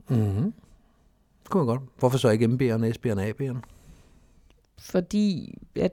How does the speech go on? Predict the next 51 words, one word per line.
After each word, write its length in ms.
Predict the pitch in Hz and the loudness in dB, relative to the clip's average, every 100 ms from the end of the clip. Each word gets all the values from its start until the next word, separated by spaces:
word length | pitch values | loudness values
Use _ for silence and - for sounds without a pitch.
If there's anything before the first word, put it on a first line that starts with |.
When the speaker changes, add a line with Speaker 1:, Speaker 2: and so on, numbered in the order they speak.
| - | 0
Speaker 2:
hvis 220 | 190 185 | 0 0
vi 60 | |
skal 240 | 190 - 185 | 0 0 0
lægge 140 | 190 | 2
os 60 | 185 | 2
ind 140 | 226 | 2
under 280 | 226 214 202 | 2 2 2
F 80 | 185 | 2
A 40 | |
I 140 | 196 196 | 2 0
og 100 | - | -2
for 60 | |
eksempel 280 | 180 208 196 | -2 -2 -2
få 80 | 196 | -4
godkendt 560 | 196 196 196 202 196 - | 2 2 2 0 0 -2
en 280 | 190 175 - | -2 -4 -6
danmarksrekord. 580 | 165 165 202 220 214 208 | -6 -4 -4 -4 -2 0
Speaker 1:
Mm, 120 | 127 | 0
så 180 | 117 147 | 2 2
M 60 | 135 143 | 2 2
B'eren. 160 | 120 123 - - - _ _ _ _ - - - | 0 -2 -10 -20 -20 _ _ _ _ -20 -18 -6
Speaker 2:
Hmm. 300 | 190 180 170 170 - - - - - _ _ _ _ - | -4 -4 -8 -12 -20 -20 -20 -20 -20 _ _ _ _ -2
Jeg 80 | 247 | 2
ved 80 | 247 | 2
ikke, 120 | 247 | 2
er 40 | 233 | 0
der 60 | |
noget 180 | 240 247 | 2 6
overordnet 360 | 233 247 220 220 | 6 6 4 2
organ 300 | - 233 226 | 2 -2 -2
på 60 | |
det 100 | - | -2
område? 260 | 214 220 226 | 0 0 0
Det 80 | 226 | 0
er 40 | |
der 80 | 226 | -2
vel 140 | 220 214 | -2 -2
ikke? 160 | 220 - _ _ _ | -4 -10 _ _ _
Speaker 1:
Mm. 380 | 202 98 92 87 | -4 -2 -2 -4
Speaker 2:
I 60 | 220 | -2
forhold 380 | 220 214 214 | 2 2 2
til 120 | - 214 | -2 -4
materiel? 480 | 208 - 214 214 254 _ _ _ - - | -4 -2 -2 -2 -6 _ _ _ -20 -10
Speaker 1:
Ja, 220 | 82 76 85 | -8 -6 -2
M 100 | 120 | -2
U. 60 | 127 - _ _ _ _ - | -4 -10 _ _ _ _ 0
Speaker 2:
Ja, 100 | 247 | 4
ja, 120 | 226 | 6
i 40 | |
Danmark, 400 | 190 185 196 202 | 6 4 2 0
men 200 | 214 196 | 0 -2